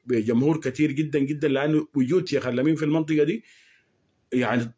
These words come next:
طمن ناس كتيرة جدًا جدًا إنها تجي تحافظ على حقها. وده، دي رسالة برضو تانية، لأن أنا قبل كده قلت لك شهادتي فيه مجروحة، لأنه ده ود منطقتي،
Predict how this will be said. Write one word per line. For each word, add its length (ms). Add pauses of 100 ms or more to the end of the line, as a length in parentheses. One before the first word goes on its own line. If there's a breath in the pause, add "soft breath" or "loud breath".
طمن 340
ناس 240
كتيرة 260
جدًا 260
جدًا 280
إنها 260
تجي 200
تحافظ 460
على 180
حقها. 440 (1600)
وده، 440 (140)
دي 140
رسالة 380
برضو 300
تانية، 340
لأن 220
أنا 160
قبل 240
كده 200
قلت 180
لك 140
شهادتي 360
فيه 120
مجروحة، 440
لأنه 280
ده 320
ود 180
منطقتي، 560